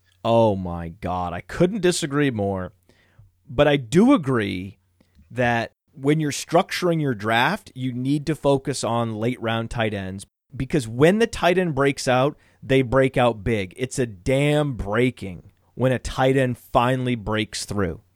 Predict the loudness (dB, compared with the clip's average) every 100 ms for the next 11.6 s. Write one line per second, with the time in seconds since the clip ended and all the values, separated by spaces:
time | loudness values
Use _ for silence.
0 | _ _ -8 -8 -6 0 6 8 6 4
1 | 0 -2 -2 -2 0 -2 -4 -2 -2 0
2 | 2 2 4 4 4 2 -2 -4 -2 0
3 | -2 -6 -12 _ _ 2 2 0 -2 2
4 | 4 4 2 4 4 2 -2 -4 0 4
5 | 8 8 6 2 0 -2 -2 -2 -2 -4
6 | -2 -2 -2 0 2 2 0 -6 -4 0
7 | 2 4 2 -2 _ _ _ _ -2 2
8 | 2 4 2 0 -2 -2 -2 _ _ -2
9 | -2 -2 -4 -4 -6 -18 _ -18 -4 -4
10 | -4 _ -4 -4 -6 _ -2 4 6 4
11 | 0 2 2 0 -8